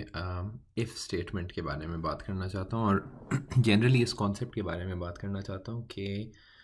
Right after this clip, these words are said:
आपने जब फॉर्मूला लिखना, हम, जब भी आप ज़्यादा ऑटोमेशन डालेंगे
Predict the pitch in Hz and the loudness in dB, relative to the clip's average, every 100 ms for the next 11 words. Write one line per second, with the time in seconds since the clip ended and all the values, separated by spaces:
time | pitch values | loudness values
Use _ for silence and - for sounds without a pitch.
0 | - - _ _ _ - 101 101 113 110 | -20 -20 _ _ _ -8 -8 -4 -4 0
1 | 104 104 - 90 87 98 101 104 104 104 | -2 -2 -4 -2 0 0 0 0 0 -2
2 | 101 - _ - 92 - - - 107 - | -4 -12 _ -12 -8 -8 -8 -8 -8 -8
3 | - - 101 107 110 107 135 117 120 95 | -10 -6 -4 -2 -2 0 2 2 0 0
4 | 87 123 - 90 104 98 95 - 113 92 | 0 0 -2 -2 -2 -2 -2 -2 -2 0
5 | 78 82 82 80 - - | -2 -2 -4 -4 -6 -8